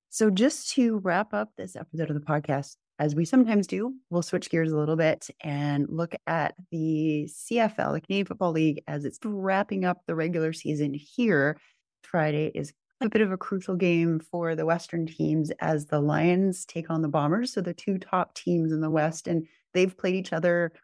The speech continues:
twice already this season, each taking one win each. So essentially this game on Friday will basically determine who's gonna take the Western spot and go to the Western final.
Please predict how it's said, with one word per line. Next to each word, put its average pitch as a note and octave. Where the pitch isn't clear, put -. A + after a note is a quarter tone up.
twice -
already C#3+
this D3
season, C#3
each -
taking D#3
one D3+
win D3+
each. F3+
So -
essentially B3+
this G3
game F3+
on D#3
Friday E3
will F#3+
basically D#3
determine -
who's E3
gonna C#3
take C3
the D3
Western C#3+
spot -
and D#3+
go D3
to C#3+
the D3
Western C#3+
final. C#3+